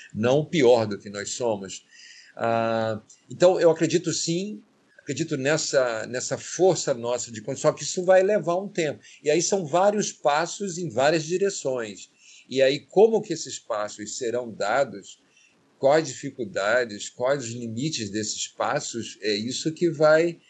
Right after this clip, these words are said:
que vai ser visto, isso que vai ser estabelecido, isso que cada,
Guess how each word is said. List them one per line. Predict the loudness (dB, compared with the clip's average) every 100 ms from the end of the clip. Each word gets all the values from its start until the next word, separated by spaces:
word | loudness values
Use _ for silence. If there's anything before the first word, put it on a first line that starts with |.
| -20 -20 _ _
que | -4
vai | 0 2
ser | 2 -2
visto, | -4 -6 -4 -4 -4 -4
isso | -4 -6
que | 0
vai | 0
ser | 0 -2 -2 0 0 0
estabelecido, | -2 0 2 0 -4 -6 -6 -6 -6 -4 -4
isso | -6 -8 -8
que | -10
cada, | -2 2 4 4 2 2 0